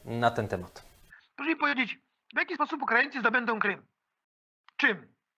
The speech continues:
Speaker 2: Jak przełamią tą obronę, która, którą Rosjanie w tej chwili grupują na południowym kierunku? Tam Rosjanie mają sporo wojska. Żeby móc przełamać tą obronę rosyjską na tym kierunku,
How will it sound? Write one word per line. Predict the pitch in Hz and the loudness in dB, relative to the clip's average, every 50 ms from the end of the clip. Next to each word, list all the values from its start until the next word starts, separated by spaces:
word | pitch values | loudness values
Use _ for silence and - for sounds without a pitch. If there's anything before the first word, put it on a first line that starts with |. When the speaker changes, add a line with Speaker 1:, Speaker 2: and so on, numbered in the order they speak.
| _ _ _ _ _ _ _ _ _ _ _ _ _ _ _ _ _ - | _ _ _ _ _ _ _ _ _ _ _ _ _ _ _ _ _ 0
Speaker 2:
Jak | - 226 240 | 0 0 2
przełamią | - - - 262 277 302 277 269 262 | 2 2 2 4 4 2 0 -2 0
tą | 269 254 240 | 2 4 4
obronę, | 226 226 226 254 285 285 285 262 | 4 6 4 4 4 4 2 2
która, | 202 - - 254 254 254 247 233 202 - _ - - - - - | 0 0 0 2 4 6 6 4 2 -2 _ -20 -20 -20 -20 -16
którą | - - 247 247 254 254 | -6 -2 2 2 4 4
Rosjanie | 247 233 - 240 269 285 277 269 254 196 | 2 2 2 2 2 2 2 2 -4 -4
w | |
tej | - - 190 | -4 -8 -6
chwili | 214 262 254 220 | -4 -4 -4 -2
grupują | 208 214 208 - 277 277 269 269 | -2 -2 0 0 0 2 2 4
na | 247 240 233 | 4 2 2
południowym | 240 240 240 247 247 247 254 247 233 214 | 2 0 -2 0 0 0 0 0 0 0
kierunku? | 214 233 226 233 214 190 175 - - - - _ _ _ _ _ _ _ _ _ _ _ _ _ _ _ | 2 2 2 2 2 0 -4 -10 -16 -20 -20 _ _ _ _ _ _ _ _ _ _ _ _ _ _ _
Tam | - 294 302 | -2 -2 -2
Rosjanie | 285 - 277 285 277 | 0 0 0 0 2
mają | 262 262 240 220 | 4 2 2 2
sporo | - - 247 233 | 2 2 4 6
wojska. | 220 226 208 185 175 - - - - - - - _ _ _ _ _ _ _ _ _ _ _ _ _ - | 6 6 4 4 2 -2 -12 -14 -14 -12 -14 -14 _ _ _ _ _ _ _ _ _ _ _ _ _ -8
Żeby | 185 220 247 247 233 226 | -4 -2 0 2 2 0
móc | 240 302 392 370 - - - - - | 2 0 0 0 0 -4 -14 -14 -16
przełamać | - - - 254 285 302 262 - | -8 -2 2 2 4 4 2 0
tą | - 247 233 | 2 2 2
obronę | 226 220 240 277 294 262 240 214 202 196 _ _ - - - - - | 4 4 4 4 4 2 0 0 -2 -4 _ _ -20 -20 -20 -12 -6
rosyjską | 214 214 214 - 277 294 - 294 | -4 -4 -4 -4 -6 -6 -2 0
na | 254 269 | 0 0
tym | - 277 233 | 0 -2 -4
kierunku, | 202 220 214 233 294 320 240 262 262 254 240 220 262 - | 0 2 2 2 2 0 -2 -2 2 4 6 6 6 4